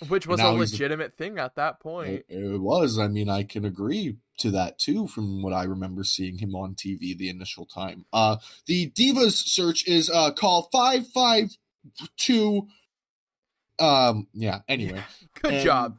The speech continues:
Speaker 2: he calls himself the Babe Ruth of W W E,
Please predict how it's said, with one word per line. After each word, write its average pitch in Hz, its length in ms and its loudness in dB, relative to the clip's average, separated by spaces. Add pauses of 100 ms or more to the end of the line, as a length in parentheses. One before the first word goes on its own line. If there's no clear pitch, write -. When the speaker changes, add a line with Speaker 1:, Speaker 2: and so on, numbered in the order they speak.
(120)
Speaker 2:
he 151 160 -14 (580)
calls 190 280 2
himself 196 500 -2
the 139 760 -2 (240)
Babe 151 300 2
Ruth 135 480 0
of 131 140 -4
W 160 200 0
W 151 200 0
E, 147 260 2